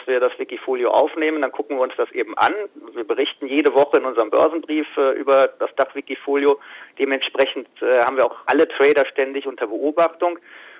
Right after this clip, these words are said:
Und dann wird eben geguckt, ob Auffälligkeiten da sind. Und wenn, wenn plötzlich, äh, Drawdowns da sind oder die Strategie nicht so funktioniert, dann gucken wir uns das etwas genauer an.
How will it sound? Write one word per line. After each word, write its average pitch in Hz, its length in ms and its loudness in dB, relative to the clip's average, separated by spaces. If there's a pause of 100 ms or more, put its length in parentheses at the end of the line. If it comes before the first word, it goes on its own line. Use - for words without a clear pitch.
Und 156 100 -2
dann 160 160 0
wird 175 140 2
eben 185 140 0
geguckt, 196 340 0
ob 175 100 2
Auffälligkeiten 156 800 0
da 120 180 4
sind. 120 100 0
Und 120 140 -10
wenn, 135 180 -2
wenn 135 140 -4
plötzlich, 151 520 -4
äh, 147 240 2
Drawdowns 170 600 2
da 151 280 2
sind 151 240 -4
oder 131 160 2
die 131 80 -6
Strategie 139 480 -6
nicht 135 160 -12
so 143 80 -6
funktioniert, 143 680 -2 (460)
dann 135 260 -2
gucken 160 240 0
wir - 20 4
uns 147 80 0
das 135 140 4
etwas 131 260 0
genauer 156 480 4
an. 208 300 0